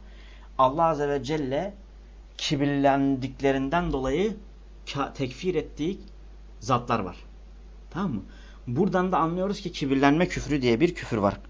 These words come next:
Tamam mı dinde? Mesela bur-, buna mesela alimler, e, şeye örnek vermişler. E, işte hatta alimler diyor ki bu Resullerin düşmanlarının çoğunun,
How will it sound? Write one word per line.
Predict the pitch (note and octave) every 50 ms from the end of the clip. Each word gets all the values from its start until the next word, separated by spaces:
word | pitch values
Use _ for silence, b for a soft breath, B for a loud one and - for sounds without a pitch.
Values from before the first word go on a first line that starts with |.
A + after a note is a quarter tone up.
| - - - - - - - - -
Tamam | - - D3 G#3+ G#3+
mı | C#3 G#2+
dinde? | G2 G#2 G#2 G2 G2 - - B B B B B B B
Mesela | C3+ B2 - D#3 D#3 D#3 C3+ B2 C3
bur-, | C3+ C#3+ D3+ C3 B2+ C3+
buna | C#3 E3+ F3
mesela | E3 D#3 - D#3+ D#3 C#3+ -
alimler, | - B2 A#2 A#2+ B2+ B2+ C3 D3 D#3 E3 - B B B B B B B
e, | - A2 A2+ A#2 A2+ A2+ A2 G2 -
şeye | - - - C3 D3
örnek | D3+ C3 A2 A2 G2+ -
vermişler. | G2 G2 G2 F#2+ - - G#2+ G2+ G2 - - - b b b b b b b b
E, | G#2+ G#2+ G#2+ G#2+ G#2 G2+ G2+ G2+ G2+ G2 G2 F#2+ F#2+ F#2+ F#2 E2+ - -
işte | - - - - B2 A#2 - - - - - - - B B B
hatta | - C#3 C3 D#3+ -
alimler | C#3 C#3 C#3+ D#3 E3 E3 D#3
diyor | G#3+ A#3
ki | - C#3+ B2
bu | C3 C#3+
Resullerin | C#3 C#3 C#3 - D3 C#3+ C#3+ D3 D#3 E3+ E3
düşmanlarının | C#3+ C#3 - D3 D3 C#3+ D3 D3 D3 D3 F3 F#3+ E3+
çoğunun, | - - - F#3 G3+ F#3 D#3+ D#3+ G#3 G#3 G3+